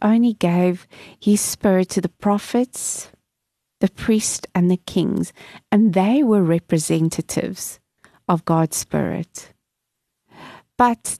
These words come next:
today, the Spirit of God is available to everyone because of what God did on the cross.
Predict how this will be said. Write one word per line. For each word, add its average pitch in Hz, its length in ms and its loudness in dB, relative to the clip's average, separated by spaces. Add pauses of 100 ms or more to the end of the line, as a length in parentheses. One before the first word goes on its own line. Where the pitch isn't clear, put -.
today, 214 880 0
the 208 80 0
Spirit 262 680 0
of - 220 -6
God 185 360 2
is 196 160 0
available 185 920 0 (520)
to - 180 -4
everyone 208 800 -2 (340)
because 220 280 0
of 214 120 -6
what 214 240 0
God 180 340 0
did 185 160 0
on 190 140 2
the 190 80 0
cross. 202 420 -2